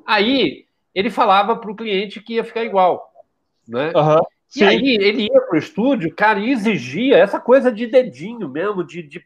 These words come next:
Speaker 1: e eu trabalhava muito com perna de, de, de, de modelo, né, que era a...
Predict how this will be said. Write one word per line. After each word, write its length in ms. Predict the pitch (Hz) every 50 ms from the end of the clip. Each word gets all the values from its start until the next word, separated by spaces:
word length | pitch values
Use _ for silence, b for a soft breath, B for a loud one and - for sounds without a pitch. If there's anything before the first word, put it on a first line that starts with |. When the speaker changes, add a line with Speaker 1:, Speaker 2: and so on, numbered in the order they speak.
| _ _ _
Speaker 1:
e 280 | 165 165 - - 160 165
eu 100 | 185 196
trabalhava 480 | 190 196 190 180 185 185 185 175 180 165
muito 220 | 165 196 190 -
com 120 | - 196
perna 540 | - _ - 156 165 185 190 180 165 147 139
de, 240 | 131 117 131 131 123
de, 220 | 117 - 139 147
de, 300 | 135 - _ 147 131 - b b b b b b b b _
de 160 | _ 117 120
modelo, 680 | 143 143 156 143 113 120 120 127 143 160 170 139 120 123
né, 140 | 120 135 143
que 140 | 139 - 139
era 160 | 135 135 139
a... 340 | 135 117 123 - 123 131